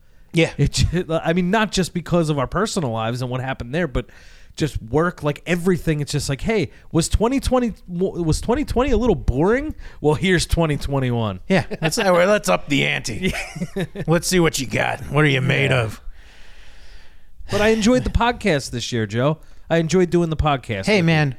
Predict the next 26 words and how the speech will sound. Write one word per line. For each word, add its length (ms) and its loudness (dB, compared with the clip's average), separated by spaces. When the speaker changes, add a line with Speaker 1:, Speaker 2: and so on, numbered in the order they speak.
Speaker 1:
me 260 4
too. 480 2
Speaker 2:
Yeah. 340 -6
Speaker 1:
We 100 2
got 140 6
a 40 4
little 400 4
off 360 4
at 140 0
some 240 2
points, 340 0
but 180 0
we 120 0
know 120 2
we're 120 0
working 260 4
our 100 4
way 180 2
back. 540 0
It's 140 -4
not, 120 4
we're 80 4
not 180 2
going 240 4
anywhere. 440 -2
Speaker 2:
No. 300 2